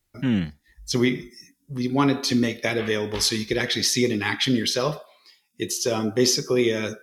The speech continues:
Speaker 2: a simple download, a build, and, uh, a Docker Compose command. So it all, all those components run in, uh, Docker containers on your local laptop.
Speaker 1: So it sounds like you can't be a novice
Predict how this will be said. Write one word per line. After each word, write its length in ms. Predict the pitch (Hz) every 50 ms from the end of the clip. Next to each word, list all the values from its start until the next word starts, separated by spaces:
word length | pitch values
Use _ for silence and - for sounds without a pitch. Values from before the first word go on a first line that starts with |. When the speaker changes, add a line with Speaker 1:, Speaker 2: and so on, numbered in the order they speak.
| _ _ -
Speaker 2:
a 80 | 113 110
simple 320 | - - 127 127 131 117
download, 520 | 113 117 117 120 117 120 120 117 117 120 - - - - - _ _ _ _ _
a 80 | - 101
build, 460 | 98 - 120 113 110 110 110 104 - - - _ _
and, 300 | - 107 107 104 104 107
uh, 240 | 107 104 104 104 110 113
a 80 | 131 117
Docker 340 | 104 117 113 110 - - 107
Compose 500 | - 120 101 - - 113 110 107 107 -
command. 380 | - 107 107 104 101 101 104
So 80 | - 117
it 60 | 107
all, 260 | 113 110 107 - - -
all 120 | 135 127
those 220 | 123 123 120 117 -
components 500 | - 110 101 - 120 120 107 101 - -
run 180 | 110 107 104
in, 220 | 104 104 101 98 - - _ _
uh, 100 | - 110
Docker 360 | 107 - 117 104 107 - 123 113
containers 720 | - 110 107 - 107 104 101 104 104 104 - - - -
on 200 | - 117 110 104
your 260 | 104 104 98 95 - - _ _ _ _ _ -
local 380 | 123 113 107 - 110 107 101 - _ _ -
laptop. 440 | 120 101 101 - - - 98 101 - - - _ _ _ _ _ _ _ _
Speaker 1:
So 220 | - - 120 113
it 180 | 110 113 101 120
sounds 320 | - - 143 139 131 110
like 200 | 113 107 98 -
you 100 | - 110
can't 300 | 101 - - 110 92 87
be 80 | 82 87
a 80 | 80 78
novice 720 | 80 82 85 85 82 73 73 71 - - - - -